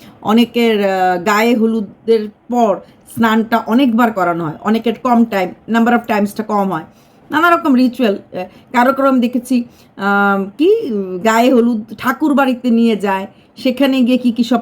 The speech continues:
করে, যেটা আমাদের আবার অনেকের নাই। এরকম নানা রকম নানা থাকে। কারো কারোর কি আঁচল পেতে যায় মা, লোকের ঘরে ঘরে এরকম কুলো নিয়ে বসে, আবার অনেকের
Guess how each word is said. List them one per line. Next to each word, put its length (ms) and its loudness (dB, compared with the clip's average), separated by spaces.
করে, 260 -2
যেটা 240 -2
আমাদের 340 2
আবার 140 0
অনেকের 240 -4
নাই। 140 -6
এরকম 300 -6
নানা 400 4
রকম 200 -4
নানা 240 -4
থাকে। 300 -12
কারো 240 2
কারোর 340 0
কি 260 -2
আঁচল 500 0
পেতে 480 -4
যায় 400 2
মা, 460 -2
লোকের 340 -2
ঘরে 260 -2
ঘরে 180 0
এরকম 280 -4
কুলো 480 -4
নিয়ে 220 0
বসে, 460 -6
আবার 280 0
অনেকের 320 0